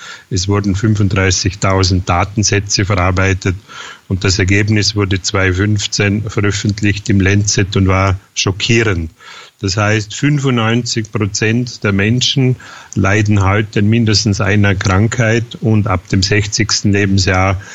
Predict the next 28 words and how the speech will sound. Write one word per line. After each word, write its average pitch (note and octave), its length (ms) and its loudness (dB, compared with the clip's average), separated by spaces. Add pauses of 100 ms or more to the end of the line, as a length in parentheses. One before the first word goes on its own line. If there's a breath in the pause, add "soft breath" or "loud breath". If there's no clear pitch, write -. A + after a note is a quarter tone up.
(120 loud breath)
sind G2 300 0
es F#2+ 160 0
oft G#2 320 0
vier, G#2 260 2
fünf G2+ 480 -2
verschiedene G2 640 0
Beschwerdebilder. F#2 1040 0 (560 loud breath)
Das A2+ 160 2
ist B2+ 220 2
die A2 80 2
Ausgangssituation, A2+ 1120 0
die G#2+ 160 2
wir G2+ 140 2
heute G#2 420 2
haben G#2+ 460 2 (420 loud breath)
in A2+ 220 2
Richtung G#2 420 0
Schlaf, G2 540 0
in G#2+ 160 2
Richtung G#2 400 0
Gesundheit. G#2 800 2
Und G2 100 2
wie G#2+ 140 2
du G#2+ 100 2
am G2 80 2
Anfang F#2+ 360 2
gesagt F#2 480 0
hast, G#2 280 0